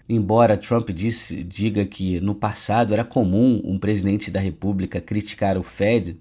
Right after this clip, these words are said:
mas pelo menos ao longo das mi-, dos meus pouco mais de vinte anos de carreira, eu nunca vi isso, muito pelo contrário. Né, lá no começo da minha carreira, em noventa e seis, num famoso discurso feito pelo Alan Greenspan,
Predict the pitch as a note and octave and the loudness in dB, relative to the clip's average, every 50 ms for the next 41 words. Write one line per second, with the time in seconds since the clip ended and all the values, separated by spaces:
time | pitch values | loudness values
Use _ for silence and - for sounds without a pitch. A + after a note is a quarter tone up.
0 | _ - E2 F#2+ - - - A#2+ A2+ G2 G2+ G#2+ A2+ A2+ G#2+ G#2+ - - - - | _ -10 -8 -8 -6 -2 -2 0 2 2 2 2 2 2 0 -2 -4 -10 -14 -20
1 | - - - - _ - - G#2+ G#2 G#2 A2 A#2 A#2 G#2+ G#2 G#2 G2 F#2+ G#2 G#2+ | -20 -20 -20 -20 _ -2 0 2 4 4 4 4 2 2 2 2 2 2 2 2
2 | G#2+ G#2+ G#2 G2 F#2+ G2+ G2 G#2 G#2+ G#2+ G2+ G2 F2+ - - - - - - A2 | 2 2 2 2 0 0 2 2 2 2 0 0 -2 -4 -8 -12 -14 -10 -4 -4
3 | A2+ - A2+ G#2+ G#2+ G#2+ G2+ G2 G#2 A2 G#2 - - F#2+ G2+ G2+ F#2+ G2 F#2+ - | -2 -2 -2 -2 -2 -2 -2 0 0 0 0 0 0 0 0 0 -2 -2 -2 -2
4 | F#2+ F#2+ G2 G2 A2 A#2 A2+ A2+ A#2 A#2+ C3 A#2 G2 A2 A#2+ A#2+ G2+ G#2 B2 A#2+ | -2 -2 0 -2 0 0 0 0 0 0 0 -2 -2 0 -2 0 2 2 2 2
5 | A#2+ - - - G2 G#2 B2+ C3+ - - D3 D3 D3 - E3+ F3 D3+ - - A2+ | 2 -2 -6 -6 -2 0 0 0 0 -2 -2 -2 -2 -2 -2 -2 -2 -2 0 0
6 | B2 C3 C3+ A#2 F2 - - - - - - - - - - - - A2 A2 A2+ | 2 2 0 0 -4 -6 -10 -20 -20 -20 -20 -20 -20 -20 -20 -12 -6 -4 -2 -2
7 | A2+ B2+ D#3+ G3 G#3 G3 F3 - D3 A#2+ C3+ E3 F3 - D#3+ C#3 C3+ C3+ C3+ - | 0 0 0 0 0 0 0 0 0 2 2 2 0 2 2 2 2 2 2 0
8 | A#2+ A2 A#2 A#2+ A#2 A#2+ A#2+ A#2 G#2+ F#2 A2+ D#3 F#3 - C#3 A2+ - - - B2+ | 0 0 2 2 2 4 2 2 2 2 0 -2 0 0 -2 -2 -2 -2 0 0
9 | D#3+ F3+ D3+ - - - - - - - - - _ _ _ - A2 A#2+ - C#3 | 0 0 -2 -4 -8 -14 -18 -20 -20 -20 -20 -20 _ _ _ -2 0 0 0 2
10 | - C#3 A2+ G2 G#2 B2 C#3+ D#3 C#3+ B2+ B2+ A2+ A#2+ A#2+ - - - C3 C3+ C3+ | 2 2 2 4 4 4 4 4 2 0 -2 -2 -2 -2 -2 -2 -2 0 0 0
11 | - - A2 - - A#2+ A#2+ A#2+ A#2 G#2 - - A2 G#2 G#2+ G#2 G2 F2 E2+ - | -2 -4 -8 -4 -2 -2 -2 -2 -4 -6 -2 -2 0 0 2 2 0 0 -4 -6
12 | - - _ _ _ - A#2 A#2+ B2 A#2+ G#2+ G2 F2+ F#2+ A#2 E3+ A3+ G#3 - - | -14 -20 _ _ _ 0 4 4 6 6 4 4 2 2 2 4 2 2 0 -2
13 | - A2+ F#2+ F2 F2 | -2 -2 -2 -2 -4